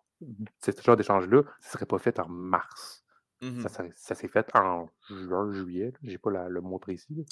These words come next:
Speaker 2: Ouais, ça s'est fait, euh, je, j'imagine avant le repêchage, euh, ou quelque chose comme ça. Mais oui, on parle vraiment de l'entre-saison, là, dans le pic de
Speaker 1: Ouais,
Speaker 2: l'entre-saison.
Speaker 1: c'est ça,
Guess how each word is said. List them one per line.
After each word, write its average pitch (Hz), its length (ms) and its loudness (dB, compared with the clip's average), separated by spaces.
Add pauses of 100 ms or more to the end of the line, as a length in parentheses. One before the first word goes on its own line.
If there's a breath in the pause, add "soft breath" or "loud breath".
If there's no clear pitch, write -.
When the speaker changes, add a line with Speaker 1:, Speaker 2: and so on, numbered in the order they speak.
(100)
Speaker 2:
Ouais, 123 120 4
ça 127 100 -2
s'est 127 140 -2
fait, 156 240 -4
euh, 117 180 2
je, 107 200 -6 (440 loud breath)
j'imagine 131 440 -4
avant 135 220 0
le 127 60 -4
repêchage, 110 1400 -2
euh, 92 540 -6 (400)
ou 107 100 -12
quelque 123 160 0
chose 120 140 -4
comme 120 80 -6
ça. 123 120 0
Mais 110 120 0
oui, 113 120 0
on 110 100 -2
parle 113 160 0
vraiment 113 260 0
de 113 80 0
l'entre-saison, 104 800 -4
là, 104 80 -6
dans 98 100 -6
le 92 60 -10
pic 104 180 -6
de 98 80 -4
Speaker 1:
Ouais, 92 60 -6
Speaker 2:
l'entre-saison. 113 280 4
Speaker 1:
c'est 113 100 2
ça, - 160 0